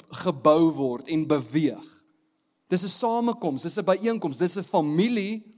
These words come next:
met 'n missie. Dis 'n familie met 'n missie. En dis wat ekklesia was.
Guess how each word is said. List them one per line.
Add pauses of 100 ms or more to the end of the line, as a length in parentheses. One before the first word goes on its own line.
(640)
met
'n
missie.
Dis
'n
familie (320)
met
'n
missie.
En
dis
wat (260)
ekklesia
was.